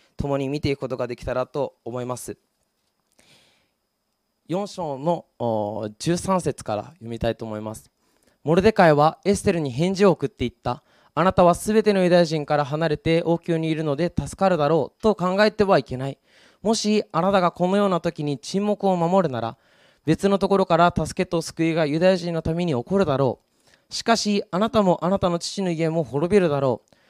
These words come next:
あなたがこの王国に来たのは、もしかするとこのような時のためかもしれない。」エステルはモルデカイに返事を送っていった。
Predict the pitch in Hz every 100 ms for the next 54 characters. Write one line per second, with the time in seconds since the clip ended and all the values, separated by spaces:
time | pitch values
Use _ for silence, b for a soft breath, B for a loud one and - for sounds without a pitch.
0 | b b - 175 196 190 165 165 165 -
1 | 185 185 185 185 180 175 127 123 135 127
2 | 202 - 196 175 156 - 185 - 170 185
3 | 185 185 196 175 180 175 120 - 196 214
4 | 170 - 160 170 170 190 - 117 110 110
5 | - _ _ _ _ _ - - B B
6 | B B B - 185 190 180 170 160 165
7 | 175 165 147 143 180 143 160 170 160 127
8 | 131 _ 123 117 - 123